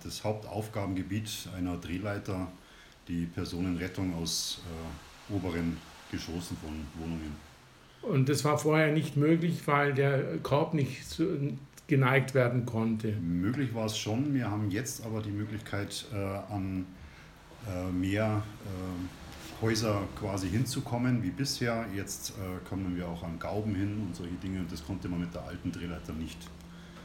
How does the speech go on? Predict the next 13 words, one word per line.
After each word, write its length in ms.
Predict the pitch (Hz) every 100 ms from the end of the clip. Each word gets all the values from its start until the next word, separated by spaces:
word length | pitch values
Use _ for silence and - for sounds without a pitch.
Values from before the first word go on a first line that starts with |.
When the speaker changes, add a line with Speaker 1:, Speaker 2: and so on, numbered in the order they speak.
| - -
Speaker 1:
Mit 180 | 90
dem 140 | 87 82
Knick 340 | - 104 - 101
ist 100 | -
man 140 | 85
da 120 | 85 82
wesentlich 360 | 90 85 78
flexibler 680 | - 80 76 - 98 98 87 - 87
und 520 | 82 - - - 87
erreicht 320 | 78 85 -
wesentlich 380 | 85 95 87 78
mehr 240 | 82 85
Fenster, 640 | 82 87 87 - 90 85 82